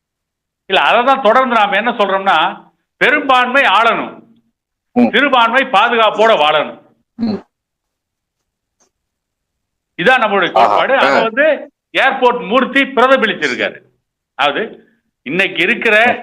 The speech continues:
Speaker 1: தமிழ்நாட்டை ஆளுகின்ற முதலமைச்சர் பொறுப்பிலே இருக்கின்ற, நாம ஓப்பனாவே சொல்லிடுவோமே, முதலமைச்சர், துணை முதலமைச்சர்,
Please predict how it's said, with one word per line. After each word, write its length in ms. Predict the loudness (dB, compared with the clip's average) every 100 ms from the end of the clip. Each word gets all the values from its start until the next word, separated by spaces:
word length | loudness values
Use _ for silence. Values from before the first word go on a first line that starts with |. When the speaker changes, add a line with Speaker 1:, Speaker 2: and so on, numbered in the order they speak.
| -6
Speaker 1:
தமிழ்நாட்டை 600 | -4 -2 2 2 2 0
ஆளுகின்ற 600 | 0 2 0 -2 -2 0
முதலமைச்சர் 640 | 2 2 2 0 0 0 2
பொறுப்பிலே 380 | 0 0 0 0
இருக்கின்ற, 760 | 0 -2 -2 0 -2 -4 _ _
நாம 280 | -2 0
ஓப்பனாவே 600 | 2 2 2 2 2 2 0
சொல்லிடுவோமே, 720 | 0 2 2 2 2 2 -2 -14 _ _ _ _ _ _ _ -4
முதலமைச்சர், 640 | 0 2 0 -2 -2 -2
துணை 200 | 0 0
முதலமைச்சர், 680 | 0 0 0 -2 -2 -2 -2